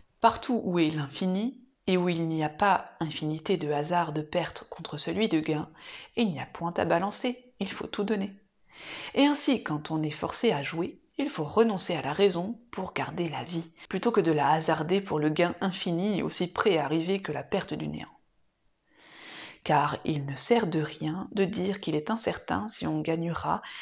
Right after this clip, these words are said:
et qu'il est incertain qu'on hasarde, et que l'infinie distance qui est entre la certitude de ce qu'on s'expose et l'incertitude de ce qu'on gagnera égale le bien fini qu'on expose certainement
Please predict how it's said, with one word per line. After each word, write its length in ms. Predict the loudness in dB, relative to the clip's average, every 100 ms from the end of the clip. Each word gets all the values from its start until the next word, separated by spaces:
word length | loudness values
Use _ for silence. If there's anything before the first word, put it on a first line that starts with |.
| -4
et 80 | -2
qu'il 180 | 0 0
est 140 | 0
incertain 500 | 0 0 -4 -4 -4 -4
qu'on 180 | -6
hasarde, 480 | -6 -2 -2 -2 -6 -14 _ -18 -6
et 100 | -2
que 100 | 4
l'infinie 520 | 6 6 2 0 2 0
distance 560 | -4 -2 0 0 -4
qui 160 | -4 -4
est 120 | -2
entre 240 | -4 -2
la 120 | -4 -2
certitude 640 | -4 -2 -4 -4 -4 -4
de 100 | -4
ce 100 | -4
qu'on 160 | -6 -4
s'expose 680 | -4 -4 -2 2 2 0 -8 -16 -10 0
et 200 | 2 2
l'incertitude 720 | 0 2 0 2 0 0 0
de 100 | -4
ce 120 | -2
qu'on 140 | -2
gagnera 520 | 0 0 0 0 -2 -4 -16 -18 -20 _
égale 340 | 4 6 4 4
le 140 | 2
bien 220 | 2 0
fini 560 | 0 -2 -2 -2 -6 -12
qu'on 200 | -8 -4
expose 400 | -2 -4 -2 -2
certainement 680 | -2 -4 -4 -4 -2 -4 -6